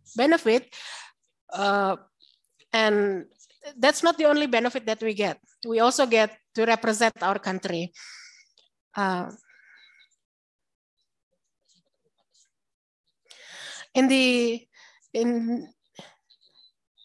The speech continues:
the R C C P A, the trade bloc that is the second largest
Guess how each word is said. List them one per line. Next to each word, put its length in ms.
the 160
R 100
C 160
C 120
P 200
A, 300
the 460
trade 260
bloc 260
that 140
is 200
the 140
second 280
largest 340